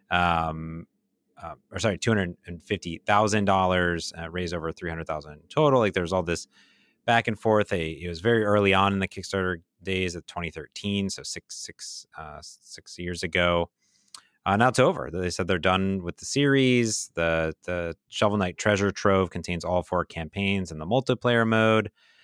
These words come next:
Uh, but it's a good long read. There are some interviews with the developers behind the scenes. So, uh, it's pretty great. So definitely go take a look at that, um, uh, that article for the, for the, for the weekend. So when you're all done, uh, you want some more holiday or some more weekend reading,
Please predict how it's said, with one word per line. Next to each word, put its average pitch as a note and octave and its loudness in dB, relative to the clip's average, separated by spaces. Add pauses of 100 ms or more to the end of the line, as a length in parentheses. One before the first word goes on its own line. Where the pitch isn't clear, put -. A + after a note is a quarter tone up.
(140)
Uh, F#2+ 2
but G#2+ 4
it's B2 2
a C#3 -2
good D#3+ 6
long C3 4
read. B2+ 4
There G2 2
are F2+ 0
some - -4
interviews G2 0
with F#2+ -4
the G2 0
developers G2+ 2
behind F2 -4
the E2+ -8
scenes. G2 -2
So, E2+ 2 (400)
uh, F2+ -2
it's - -10
pretty D#3 4
great. C3 0
So - -6
definitely G2+ 0
go G2 4 (240)
take F#2+ -2
a F#2 0
look F2 -2
at D#2+ -2
that, D#2+ 2 (200)
um, D2+ -12
uh, D#2+ -12
that E2+ -4
article E2 -6
for - -14
the, E2+ -2
for F#2+ -4
the, F#2+ 0
for - 0
the A2 4
weekend. G#2+ 0 (120)
So - -10
when F2 -2
you're F#2 0
all F#2 4
done, G2 2 (580)
uh, F#2+ -2
you F#2 -2
want F#2 -4
some F#2+ 0
more F#2+ 4
holiday F#2+ 2
or F2 -2
some F2+ -4
more F#2 -2
weekend G2 2
reading, A#2+ 2